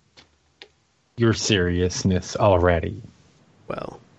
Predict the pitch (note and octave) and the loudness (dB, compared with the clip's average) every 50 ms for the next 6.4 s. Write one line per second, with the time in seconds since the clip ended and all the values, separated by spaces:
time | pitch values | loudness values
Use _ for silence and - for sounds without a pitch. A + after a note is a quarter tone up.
0 | _ _ _ _ _ _ _ _ _ _ _ _ _ _ _ _ - - - _ | _ _ _ _ _ _ _ _ _ _ _ _ _ _ _ _ -20 -20 -20 _
1 | _ _ - - - - - - _ - E3 E3+ E3 D#3+ D3+ D3 D3 D3 C#3+ D3 | _ _ -20 -20 -20 -20 -20 -20 _ 2 4 4 4 6 4 4 6 6 6 6
2 | C#3+ C#3+ C#3+ C#3 C3+ C3+ C3+ C3 B2 - - - - D3 C#3+ C3+ C3+ B2+ A#2 B2 | 6 6 6 6 4 4 4 4 2 2 2 2 2 4 4 4 2 2 2 2
3 | C3+ C3 B2+ B2 - - - C3 B2+ B2 A#2+ A#2 C3+ C3 C3+ C3+ C3 C3 C3 B2+ | 2 2 2 2 0 2 2 2 2 2 0 2 2 4 4 4 4 4 2 2
4 | B2+ B2 - - - - - - - _ _ - - - A#2+ A#2+ A#2 A#2+ B2 - | 0 0 -2 -4 -6 -6 -8 -12 -14 _ _ -4 -2 -2 -2 0 -2 -2 -4 -6
5 | - - - A3 G#3 - - G#3 G3 D#3+ C#3 B2 A#2+ A#2 - - - - - - | -10 -6 -4 -4 -4 -2 0 0 2 2 2 2 2 0 0 0 0 0 0 -4
6 | - - - D3+ D3 D3 C#3+ | -8 -2 2 4 4 4 2